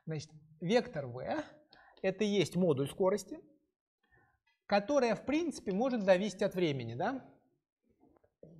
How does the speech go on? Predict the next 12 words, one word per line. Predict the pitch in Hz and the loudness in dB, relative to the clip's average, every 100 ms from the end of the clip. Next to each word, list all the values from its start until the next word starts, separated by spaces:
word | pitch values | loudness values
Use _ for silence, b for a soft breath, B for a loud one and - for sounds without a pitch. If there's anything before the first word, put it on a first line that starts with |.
| 147 - | -20 -18
Там | - 131 117 - | -16 -14 -16 -18
мы | 180 147 | -10 -8
двигаемся, | 131 147 127 127 120 135 | -6 -6 -6 -8 -10 -12
и | 123 | -12
скорость | - 151 - | -4 -4 -4
может | 139 127 | -10 -10
меняться. | 156 151 107 B B B B B - | -10 -8 -10 B B B B B -6
На | 185 330 370 262 | -2 0 -2 -4
направление. | 240 262 294 269 226 147 117 92 - - - _ _ _ _ B B B B B B _ _ _ _ _ 175 | -2 4 6 6 4 2 -2 -10 -16 -20 -20 _ _ _ _ B B B B B B _ _ _ _ _ -8
На | |
единичный | 175 160 185 175 180 135 | -4 -2 -2 -2 -6 -8
вектор, | 165 240 - 349 | -6 -6 -4 -6